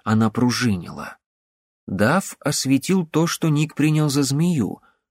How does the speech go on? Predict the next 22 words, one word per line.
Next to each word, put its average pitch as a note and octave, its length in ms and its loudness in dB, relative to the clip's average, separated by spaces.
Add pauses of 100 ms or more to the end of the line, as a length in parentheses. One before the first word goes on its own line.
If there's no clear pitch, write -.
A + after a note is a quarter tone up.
(140)
Оно F3 400 2
больше F#3+ 360 0
смахивало E3 760 0
на D#3 180 2
ветку D#3+ 460 -2
дерева. C3+ 760 -2 (840)
«Охренеть!» C#3+ 1600 2 (600)
Ник A#2+ 420 2
не C#3+ 200 2
решился D#3 680 0
дотронуться A#2 800 2
до A#2 200 2
ветки. A2+ 760 -2 (320)
Она A2+ 260 2
до A2 140 2
сих - 220 -4
пор A#2+ 220 2
подрагивала, B2+ 840 2
будто C3 380 2
была C#3 320 4
живым C#3 340 2
существом. A2 960 -4